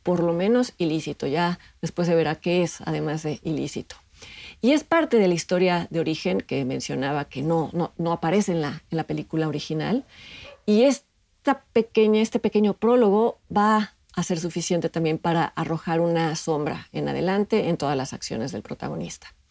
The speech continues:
Las secuencias siguientes muestran que Stan se une a un circo que entre sus atracciones tiene exhibición de freaks. Eh, lo digo entre comillas, siempre.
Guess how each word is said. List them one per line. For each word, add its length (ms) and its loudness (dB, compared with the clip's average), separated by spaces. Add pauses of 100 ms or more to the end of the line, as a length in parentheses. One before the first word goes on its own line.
(500)
Las 160 4
secuencias 480 4
siguientes 680 2
muestran 500 0
que 100 -10
Stan 300 0
se 140 0
une 460 0
a 60 -2
un 160 4
circo 420 2
que 320 2
entre 340 -2
sus 220 -8
atracciones 880 -2
tiene 460 2 (440)
exhibición 680 2
de 220 4
freaks. 760 -4 (840)
Eh, 160 0 (120)
lo 100 -2
digo 180 4
entre 220 4
comillas, 500 -2 (400)
siempre. 480 -4